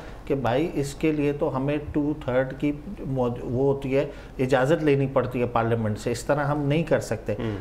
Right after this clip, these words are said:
Speaker 1: अब उसमें फिर छः points जो हैं roll back किए उसमें से,
Speaker 2: हम्म।
Speaker 1: जिसकी वजह से आईएमएफ़ भी disturb हुआ और जिसकी वजह से ये सारे delay भी हुए।
Speaker 2: हम्म।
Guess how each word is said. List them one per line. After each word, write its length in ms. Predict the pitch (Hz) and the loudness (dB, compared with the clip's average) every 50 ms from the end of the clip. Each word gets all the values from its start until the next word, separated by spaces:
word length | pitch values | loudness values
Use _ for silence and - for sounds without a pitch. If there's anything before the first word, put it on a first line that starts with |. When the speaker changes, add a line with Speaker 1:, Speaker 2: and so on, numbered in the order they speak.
| 107 113 - | -8 0 4
Speaker 1:
अब 300 | 180 196 190 185 202 - - | 4 4 4 4 -4 2 2
उसमें 280 | 196 175 - 214 208 - | 2 2 4 2 2 4
फिर 160 | - 185 180 - | 2 0 0 -2
छः 260 | - - 175 190 196 | 2 4 4 4 4
points 400 | 190 190 - 170 165 170 160 151 | 2 2 0 2 2 2 0 0
जो 100 | 156 165 | 0 2
हैं 80 | 160 147 | 2 2
roll 240 | 123 123 123 127 | 2 2 2 2
back 280 | 127 127 135 135 135 - - | 4 4 2 2 2 -2 -4
किए 160 | 147 135 120 | -2 0 0
उसमें 240 | 117 113 - 123 110 | 0 -2 -2 -4 -4
से, 140 | - - 110 | -2 -4 -6
Speaker 2:
हम्म। 340 | 104 - - - 117 113 | -8 -6 -6 -6 -2 2
Speaker 1:
जिसकी 280 | 120 156 160 - - 202 | 2 2 2 2 2 4
वजह 240 | 175 175 175 180 175 | 4 6 6 4 4
से 100 | 160 180 | 4 4
आईएमएफ़ 440 | 156 139 143 143 147 151 151 147 147 | 4 4 4 4 4 2 2 0 2
भी 120 | 147 151 | 2 2
disturb 500 | 139 139 135 139 - - 143 139 135 135 | 4 4 2 2 2 4 4 4 6 4
हुआ 160 | 127 127 120 | 2 0 0
और 340 | 117 - - 131 131 - - - 214 | 0 0 -2 -2 -2 -2 -8 -6 -2
जिसकी 280 | - 135 143 - 170 | -2 -2 0 2 2
वजह 220 | 147 135 131 139 135 | 4 4 4 2 2
से 120 | 147 147 | 2 0
ये 60 | 139 | 0
सारे 280 | 139 139 131 127 139 131 | 0 0 0 0 2 2
delay 320 | 117 113 113 117 120 120 | 2 2 2 2 2 2
भी 140 | 120 117 117 | 2 0 0
हुए। 180 | 107 101 107 113 | 0 0 -2 -2
Speaker 2:
हम्म। 180 | 123 123 113 | -2 -2 -2